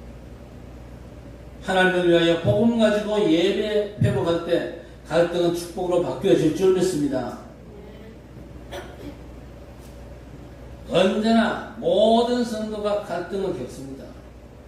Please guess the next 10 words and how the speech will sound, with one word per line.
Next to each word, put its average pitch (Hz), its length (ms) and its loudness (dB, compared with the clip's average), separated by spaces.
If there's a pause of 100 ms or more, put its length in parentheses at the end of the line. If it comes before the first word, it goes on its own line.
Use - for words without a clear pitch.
(1000)
모든 208 560 4
성도가 208 400 0
갈등을 202 340 -4
겪는데, 180 800 -4 (760)
예배하면서 196 800 2
하나님의 220 520 0
음성을 220 440 2
기다릴 196 380 0
때에 180 260 2
하나님은요, 190 920 -2